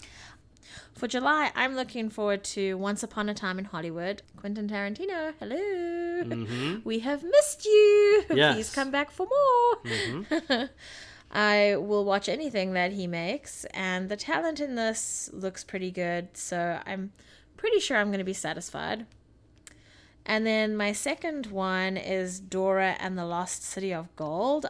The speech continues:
Speaker 1: I never watched Dora, even with all the kids that I've looked a-, after over the past seven years.
Speaker 2: Hmm.
Speaker 1: But I was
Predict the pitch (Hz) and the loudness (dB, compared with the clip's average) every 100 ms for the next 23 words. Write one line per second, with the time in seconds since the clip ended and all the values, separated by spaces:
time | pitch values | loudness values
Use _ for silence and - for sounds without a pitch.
0 | - 185 214 381 480 - - - - - | -8 -4 0 0 -2 -6 -20 -20 -20 -4
1 | 226 226 180 156 196 - - 247 254 254 | -2 2 0 0 -2 -4 -2 0 4 4
2 | 262 254 - - - 214 202 196 196 180 | 2 -2 -20 -16 -8 -4 -2 -2 -2 -4
3 | 190 180 180 175 180 180 143 - - 160 | -6 -6 -4 -6 -6 -8 -10 -12 -14 -8
4 | 170 - 214 208 214 - 214 214 220 214 | -8 -4 0 2 2 -2 -6 -6 -2 -2
5 | 208 220 220 208 214 214 - - 285 233 | -2 -4 -4 -2 -2 -2 -6 -6 -4 -4
6 | 190 226 226 220 190 - 220 302 269 214 | 0 4 6 6 2 2 2 2 2 0